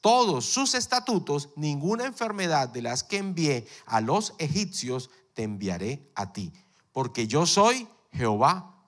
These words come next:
tu sanador.'" Cuando está diciendo, "Yo soy Jehová tu sanador", ahí está diciendo, "Yo soy Jehová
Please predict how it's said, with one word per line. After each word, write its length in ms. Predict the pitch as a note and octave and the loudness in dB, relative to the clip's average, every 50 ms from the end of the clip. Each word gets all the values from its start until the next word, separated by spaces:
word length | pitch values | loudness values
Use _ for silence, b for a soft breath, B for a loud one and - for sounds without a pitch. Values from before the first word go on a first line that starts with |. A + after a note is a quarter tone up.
| _ - | _ -10
tu 160 | - C3 A#2+ | -6 -4 -2
sanador.'" 600 | G#2+ - A#2 G2 F#2 F2 E2 D#2+ D2+ C#2+ - - _ _ _ _ _ _ _ _ _ B B B B B B B B | -2 -2 -2 -2 -4 -8 -10 -10 -14 -16 -20 -20 _ _ _ _ _ _ _ _ _ B B B B B B B B
Cuando 220 | - C#3 D3 D3 | -2 0 2 2
está 220 | D3 C#3+ - G3+ | 2 4 4 4
diciendo, 340 | A3 A#3 G#3+ - A3+ A3 A3 | 4 4 4 2 2 2 2
"Yo 160 | F#3+ E3 G3 | 2 2 2
soy 240 | F#3+ - G#3+ G#3 G#3 | 2 2 2 0 0
Jehová 460 | F3 F3+ F3 D3+ C#3+ D#3 F3 F3+ F3+ | 0 0 -2 0 4 4 2 2 2
tu 120 | - A3 A3+ | -4 -4 -2
sanador", 520 | G#3 - G#3 G3+ F#3 D#3+ C3+ B2+ C3+ C#3+ | -2 0 0 0 0 0 0 0 0 0
ahí 160 | C3+ C3 C3+ | 0 0 0
está 160 | C#3+ - - C#3+ | -2 -2 -2 -2
diciendo, 420 | C#3+ C#3+ C#3 - C#3+ C#3+ C#3 C3 | -2 -2 -2 -4 -4 -4 -4 -6
"Yo 240 | B2+ A2+ A#2 A#2 A2+ | -4 0 0 0 0
soy 480 | A2+ - - - D3+ D#3+ F#3+ G#3 G3 - _ _ _ _ _ _ _ _ _ | 0 0 0 0 0 0 -2 -2 -6 -12 _ _ _ _ _ _ _ _ _
Jehová 640 | _ - G2+ F#2 F2+ F2 G#2+ C3+ F#3 G3+ - - - | _ -4 -2 -2 2 4 4 4 4 2 -2 -16 -20